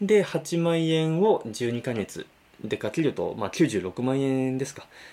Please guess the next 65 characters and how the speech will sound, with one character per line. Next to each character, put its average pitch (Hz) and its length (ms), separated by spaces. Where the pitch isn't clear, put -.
年 143 140
間 147 180
九 180 140
十 131 120
六 104 200
万 143 200
で、 - 160
え 101 120
ー、 95 40
僕 98 240
は 95 80
生 104 180
活 98 300
し - 100
て 104 260
い 98 80
ま 101 160
し - 200
た。 - 160
で、 160 320
僕 131 360
ね、 151 240
あ 131 100
の、 127 460
ほ-、 156 260
他 196 240
の 208 140
コ 202 120
ン 190 40
テ 202 100
ン 190 40
ツ 185 120
で 190 60
も 113 220
お - 40
話 139 320
し - 40
し - 40
た 156 80
ん 131 60
で 107 80
す - 120
け 98 100
れ 92 140
ど 104 80
も、 101 300
本 254 240
読 156 140
む 110 100
の 104 80
が 95 60
す - 140
ご 123 200
い 98 340
大 120 140
好 - 140
き 90 400
だ 98 100
っ - 120
た 98 100
ん 90 60
で 90 80
す - 100
よ。 85 140
で、 98 340